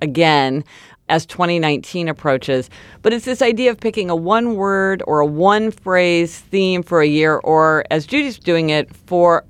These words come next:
a particular season, like a holiday season. And it's the idea of really thinking about, what is it that I wanna experience? How do I wanna shape my experience and my time and my energy and my efforts going into it? Instead of just reacting, instead of just letting things roll over me,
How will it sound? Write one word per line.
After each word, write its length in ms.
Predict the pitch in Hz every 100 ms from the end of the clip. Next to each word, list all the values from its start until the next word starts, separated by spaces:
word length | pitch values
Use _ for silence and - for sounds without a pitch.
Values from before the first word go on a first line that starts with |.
| -
a 40 | 165
particular 540 | 196 - 180 190 170
season, 480 | 165 277 277 180 117
like 160 | 143 147
a 40 |
holiday 380 | 175 277 269 185
season. 440 | - 151 143 143 - - - -
And 120 | 202
it's 140 | 202 -
the 100 | 214
idea 300 | 202 240 220
of 120 | 180
really 200 | 214 208
thinking 480 | 202 247 262 247 233
about, 480 | 185 175 165 160 156 - - -
what 220 | 156 277
is 220 | 339 269
it 140 | 247 226
that 100 | 185
I 100 | 175
wanna 280 | 165 170 165
experience? 640 | - - 165 165 151 117
How 240 | - 214 233
do 100 | 247
I 100 | 202
wanna 280 | 185 170
shape 540 | 156 - 170 160 160 - - - - - _ -
my 480 | 170 170 170 160 160
experience 600 | - - 180 170 160 156
and 140 | 151 156
my 140 | 143
time 360 | - 160 156 151
and 120 | 143
my 100 | 135
energy 360 | - 143 139 147
and 80 | 139
my 120 | 131
efforts 500 | 113 143 139 131 - - -
going 320 | 139 190 175
into 400 | - 165 - 139
it? 160 | 120 -
Instead 260 | 160 - 196
of 60 | 180
just 200 | 175 151
reacting, 540 | 151 196 220 - 190
instead 280 | 151 - 147
of 100 | 123
just 200 | 139 -
letting 220 | 131 131
things 240 | 131 127 123
roll 180 | 127
over 300 | 226 254 233
me, 260 | 196 165 156